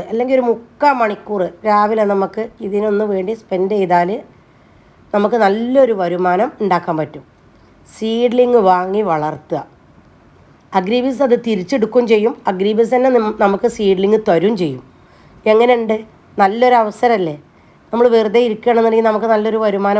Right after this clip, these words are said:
മാർഗ്ഗമായില്ലേ? പിന്നെ അതുപോലെ തന്നെ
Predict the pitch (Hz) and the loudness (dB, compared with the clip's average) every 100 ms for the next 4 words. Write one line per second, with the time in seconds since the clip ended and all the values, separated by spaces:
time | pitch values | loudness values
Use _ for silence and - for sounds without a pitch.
0 | 214 214 190 180 156 160 - _ _ _ | 0 0 0 -2 -4 -10 -16 _ _ _
1 | _ _ _ _ _ _ - - _ 208 | _ _ _ _ _ _ -20 -20 _ -2
2 | 233 214 214 214 233 233 240 247 | 0 0 -2 -2 0 2 2 2